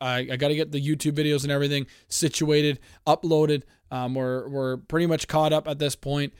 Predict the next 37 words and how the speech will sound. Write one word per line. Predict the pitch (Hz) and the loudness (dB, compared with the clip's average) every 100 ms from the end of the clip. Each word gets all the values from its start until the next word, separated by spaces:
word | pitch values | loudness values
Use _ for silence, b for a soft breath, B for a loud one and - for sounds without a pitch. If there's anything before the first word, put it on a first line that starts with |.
| b b - | b b -6
Uh, | 131 127 | -2 -2
we're | 139 | -2
trying | 135 151 160 | -4 0 0
to | 170 | 2
get | 165 170 | 0 -2
Kyle | 156 151 | -2 0
Steckley | 147 - 147 - 147 139 | 0 0 -2 -2 -4 -2
on | 139 139 | -2 -2
the | 127 | -4
podcast, | 131 131 131 127 123 123 - | -4 -4 -4 -4 -4 -4 -8
um, | 135 123 120 120 | -10 -8 -8 -6
either | 131 123 | -4 -2
later | 127 147 147 | 0 2 2
this | 143 - | 0 -4
week | 139 139 135 - | -4 -4 -4 -8
to, | 135 120 117 120 113 - | -6 -4 -4 -6 -10 -14
to | 123 - | -14 -8
upload | 135 - 143 135 135 127 b b - | -8 -2 0 2 0 -4 b b -8
while | 131 127 123 | -4 -2 -4
I'm | 123 131 131 - | -6 -6 -8 -4
gone | 135 135 139 135 | 0 0 0 -2
for | 139 | -4
the | 131 | -4
Vegas | 123 131 131 123 | -2 -2 -2 -4
week. | 135 131 120 - b b b | -4 -6 -6 -14 b b b
Um, | - 117 113 117 135 | -12 -10 -8 -10 -10
if | 127 | -6
not, | 143 131 | -4 -2
I'll | 127 | -2
try | 127 131 131 | -4 -4 -2
and | 127 | -2
record | 127 - 135 | -4 -2 -2
it | 127 | -2
early | 127 127 | -4 -4
next | 123 120 - | -4 -6 -6
week. | 147 175 - - b b b b _ | -4 -4 -6 -20 b b b b _
Um, | - 123 127 123 123 123 123 123 | -10 -8 -6 -6 -6 -6 -6 -10